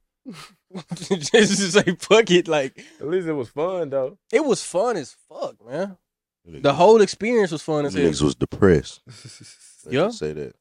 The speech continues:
Speaker 2: Fucking and depressed.
Speaker 3: Depressed. Nah, I'm talking about, like, all the shit went down when niggas was in my room. Niggas was
Speaker 2: Oh,
Speaker 3: depressed.
Speaker 2: man, hell.
Speaker 4: Damn.
Speaker 2: Nigga, you gotta think, like, what's next?
Speaker 1: <laughs>
Speaker 3: Bruh, you don't know how, you don't know how bad I tried to hold my laugh in so much, bruh.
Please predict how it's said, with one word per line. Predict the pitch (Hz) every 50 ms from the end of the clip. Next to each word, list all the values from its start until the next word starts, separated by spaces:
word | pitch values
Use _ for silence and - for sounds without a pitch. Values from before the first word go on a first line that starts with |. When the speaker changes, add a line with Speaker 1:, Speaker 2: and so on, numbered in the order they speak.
| _
Speaker 2:
Fucking | - 139 135 - - 123 120
and | 120 117 110
depressed. | 110 120 104 - 123 104 90 87 87 - _ _ _ _ _ _ _ _ _
Speaker 3:
Depressed. | - 71 - - - 110 98 82 76 - -
Nah, | 98 104 101 95 98
I'm | 104
talking | - 107 92 87
about, | 87 85 71 - _ _ _ _ _ _ _ _ _ _ 85
like, | 87 80 71
all | 76 80 78
the | 82
shit | - - 82 58
went | 58 71 73 71
down | 80 80 76
when | 71 71
niggas | 73
was | 73 65 67
in | 67
my | 67 67
room. | 71 78 76 69 71
Niggas | 73 65 58 _
was | _ _ _
Speaker 2:
Oh, | - - -
Speaker 3:
depressed. | - 85 82 76 - 494 415 - 185
Speaker 2:
man, | 202 359 466 440
hell. | 349 214 175 160 143 127 110 95
Speaker 4:
Damn. | 95 110 135 190
Speaker 2:
Nigga, | 339 381 359 392 330 381
you | 381
gotta | 403 330 254 233
think, | 226 - - 277 269 -
like, | 349 - - 240
what's | 233 247 415 349 285
next? | 349 440 466 453 381 139 123 - - -
Speaker 1:
<laughs> | 190 160 _ - 175 151 131 _ - 175 - _
Speaker 3:
Bruh, | 101 110 113 107 95 - _ _ _ _ _
you | 104 110 131
don't | 135 131 127
know | 127 120
how, | 117 147 123 117 104 92 92 _ _ _ _
you | - 110 123
don't | 123 117
know | 113
how | 113 117 104
bad | 95 95 104 104
I | 104
tried | - - 101 92 -
to | 76
hold | - _ - 92 95 98 95 87
my | 87 78
laugh | 76 78 82 87 95 104 107 104 - -
in | 107 104 101 101 98 98 _ _ _
so | 98 101 95 98 90 87 92 85 80
much, | 104 101 90 82 92 92
bruh. | 98 95 90 82